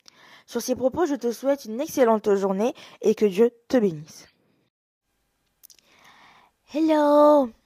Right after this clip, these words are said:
Petite story time. Aujourd'hui, dans ce podcast, j'aimerais te raconter une histoire qui m'a marquée quand j'étais petite. C'est l'histoire de deux frères jumeaux.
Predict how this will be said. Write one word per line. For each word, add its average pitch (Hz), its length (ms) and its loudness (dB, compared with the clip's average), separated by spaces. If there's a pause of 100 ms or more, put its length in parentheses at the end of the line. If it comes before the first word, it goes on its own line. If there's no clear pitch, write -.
(1500)
Petite 285 520 -10
story 277 500 -6
time. 254 580 -8 (460)
Aujourd'hui, 220 580 -2 (680)
dans 247 180 4
ce 220 160 -4
podcast, - 720 -4 (880)
j'aimerais 226 400 -4
te - 120 -14
raconter 226 480 -6
une 208 140 -6
histoire 214 500 -4
qui - 180 -10
m'a 190 480 -4
marquée 208 480 -8 (1200)
quand - 140 -14
j'étais 180 300 -10
petite. - 520 -16 (520)
C'est - 160 -12
l'histoire 320 360 -2
de 240 120 -2
deux 220 260 0
frères 226 300 -4
jumeaux. 196 520 -6